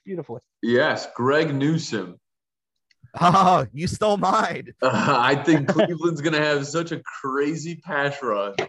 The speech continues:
Speaker 2: against, again, remember, their division has the worst O-line rating, I think, as a division. So people are gonna be chucking that thing up. Again, you,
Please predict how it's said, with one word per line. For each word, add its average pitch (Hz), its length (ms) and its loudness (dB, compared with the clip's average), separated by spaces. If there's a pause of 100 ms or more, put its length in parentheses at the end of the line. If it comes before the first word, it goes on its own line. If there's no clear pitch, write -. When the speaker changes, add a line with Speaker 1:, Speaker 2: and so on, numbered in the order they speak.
(640)
Speaker 2:
against, 143 460 -6
again, 135 420 -6
remember, 139 280 -2
their 135 160 -2
division 131 640 -4
has 113 200 -10
the 117 100 -8
worst 120 380 -6
O-line 110 420 -6
rating, 98 320 -10
I 98 60 -12
think, 104 220 -10
as 98 140 -8
a 95 60 -12
division. 98 560 -8 (2000)
So 101 460 -6 (600)
people 196 260 -2
are - 20 0
gonna 147 100 -2
be 104 80 -6
chucking 135 460 -2
that 113 200 -6
thing 120 200 -4
up. 104 320 -6 (120)
Again, 110 520 -6
you, 104 140 -12